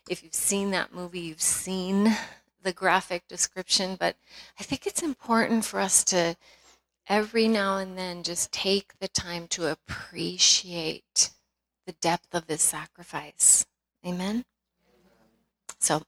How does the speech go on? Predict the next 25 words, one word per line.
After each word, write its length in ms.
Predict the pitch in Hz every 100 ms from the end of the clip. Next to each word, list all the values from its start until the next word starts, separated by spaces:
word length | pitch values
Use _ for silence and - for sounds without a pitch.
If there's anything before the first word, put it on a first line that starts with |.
| -
okay, 240 | 175 180
here 200 | 160 196
we 160 | 208 214
are 180 | 165 165
at 200 | - -
Isaiah 380 | 175 160 175
fifty-three. 640 | 180 185 - 175 - - 160 - - - - -
This 320 | 233 - -
chapter 720 | - 196 202 - 190 165 165 _ _ _ _ _ _ _ _ - _ _ _ _ - - _ -
is 140 | 196
one 220 | 202 214
of 80 | 240
the 260 | 190 165 -
most 320 | 190 185 196
amazing 680 | 190 170 175 196 202 185 175
chapters 580 | - 190 175 - 180 165
in 100 | 170
the 80 | 165
world, 320 | 165 170 165
'cause 200 | - 160
obviously 580 | 156 175 180 175 - 165
it 80 | 165
was 160 | 170
written 320 | 170 175 180 165
of 180 | 160